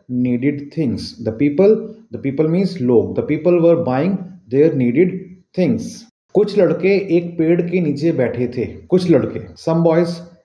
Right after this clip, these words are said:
या फिर few boys। कुछ लड़के एक पेड़ के नीचे, a tree। Some boys were sitting under a tree। Some boys were sitting under a tree। कुछ लड़के एक पेड़ के नीचे बैठे थे।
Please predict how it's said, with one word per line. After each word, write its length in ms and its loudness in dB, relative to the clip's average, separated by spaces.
या 80 -4
फिर 380 -4
few 180 4
boys। 200 0
कुछ 240 0
लड़के 600 2
एक 200 -2
पेड़ 180 2
के 100 -2
नीचे, 480 -4
a 40 2
tree। 300 -2
Some 220 2
boys 220 4
were 220 0
sitting 280 -2
under 220 -2
a 100 -2
tree। 280 -4
Some 100 4
boys 240 4
were 240 -2
sitting 500 -4
under 240 2
a 120 2
tree। 440 -4
कुछ 240 0
लड़के 460 0
एक 180 -6
पेड़ 180 0
के 140 -2
नीचे 500 0
बैठे 360 -6
थे। 200 -2